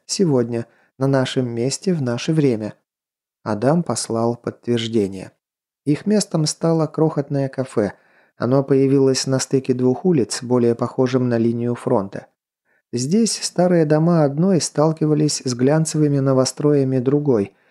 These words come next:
и желтый кирпич уступал место бетону и стеклу. Кафе было землянкой, где жители воюющих районов могли укрыться и забыться.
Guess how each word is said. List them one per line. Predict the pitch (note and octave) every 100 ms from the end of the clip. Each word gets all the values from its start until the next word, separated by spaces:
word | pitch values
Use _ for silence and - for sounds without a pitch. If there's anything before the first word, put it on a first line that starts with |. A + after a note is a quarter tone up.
| _ _
и | -
желтый | A#2 A#2+ A#2 B2
кирпич | A2 A#2 A#2 D#3 -
уступал | A#2 - A2 A#2+ A#2+
место | A#2+ A#2 -
бетону | A2 A2+ B2 A#2 A2+
и | A2
стеклу. | - - B2 A2 G2 - _ _ _ _ _
Кафе | G#2 G2+ B2 B2
было | B2+ A#2+ A#2
землянкой, | A#2 C3 D3+ C#3+ A2+ G#2+ - _ _ _
где | B2+ C3
жители | B2+ D3 E3 D3+
воюющих | C#3+ C3 C3 C3+ B2 - A#2+
районов | A#2+ A2+ D#3 E3 D#3
могли | C3 A#2 A#2 C3
укрыться | C3 A2+ G#2 A2 A2 - G#2 -
и | B2
забыться. | A2+ A2 G2+ G#2 - -